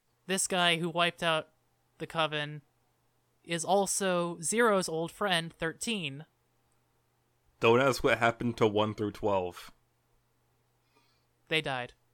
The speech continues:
Speaker 1: Or we assume they died.
Speaker 2: I'm pr-, didn't they, didn't they outright state that thirteen murdered them?
Speaker 1: Yes.
Speaker 2: Spoiler?
Speaker 1: Yes, they did. No, we're, no spoilers here.
Speaker 2: Yeah, no spoilers.
Speaker 1: No one's gonna watch this show.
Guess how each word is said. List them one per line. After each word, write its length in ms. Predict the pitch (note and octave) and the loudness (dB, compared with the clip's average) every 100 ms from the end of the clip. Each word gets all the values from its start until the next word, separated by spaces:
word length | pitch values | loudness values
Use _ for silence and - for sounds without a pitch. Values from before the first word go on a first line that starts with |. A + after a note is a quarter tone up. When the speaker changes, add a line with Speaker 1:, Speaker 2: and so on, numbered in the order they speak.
| _ _ _ _ _ _ F3 | _ _ _ _ _ _ -6
Speaker 1:
Or 180 | F3+ E3+ | -6 -2
we 160 | F#3 A3+ | 4 4
assume 360 | - B3+ G3+ | 6 6 4
they 120 | D#3+ | 0
died. 380 | C#3 B2+ A#2+ B2+ - _ _ _ | -4 -4 -4 -8 -16 _ _ _
Speaker 2:
I'm 160 | - A2+ | -2 -2
pr-, 160 | - F3 | -4 -8
didn't 360 | G#2 F#3+ B3+ | -6 -8 -2
they, 280 | F#3+ D3+ C3+ | 4 4 4
didn't 320 | A2+ C#3+ A#3 | 2 -4 2
they 120 | A3 D#3+ | 6 8
outright 320 | B2+ B2+ A#2 | 8 6 2
state 300 | - A#2 A#2 | 2 0 2
that 160 | A2 - | -2 0
thirteen 440 | A2 - A#2 G#2 | -2 -2 -2 -4
murdered 340 | F2 F2+ G#2 G#2+ | -4 -4 -2 -2
them? 240 | A#2 A#2+ _ _ _ | -4 -6 _ _ _
Speaker 1:
Yes. 280 | - G3 D#3+ | -2 0 2
Speaker 2:
Spoiler? 500 | - - G#2 G#2+ B2 | 0 2 4 6 8
Speaker 1:
Yes, 80 | D3 | 6
they 60 | D#3 | 4
did. 160 | C#3 - - - - - _ _ _ _ | -4 -8 -18 -20 -20 -20 _ _ _ _
No, 240 | A#3+ G#4 F#3+ | 2 2 2
we're, 240 | F#3 A3+ - | 0 0 0
no 140 | G3 | 0
spoilers 400 | B3+ C#4 C4 G#3+ | 4 6 6 6
here. 100 | F#3+ | 6
Speaker 2:
Yeah, 100 | D#3 | 8
no 160 | C#3 D#3 | 12 10
spoilers. 420 | - D#3 C#3 A2 | 10 10 10 10
Speaker 1:
No 120 | G#3 C#4 | 8 8
one's 180 | D4 | 6
gonna 160 | C4 B3 | 6 4
watch 340 | G#3 G#3 - | 4 4 2
this 140 | - D#3 | -4 -6
show. 380 | - C#3+ A#2+ | -6 -6 -8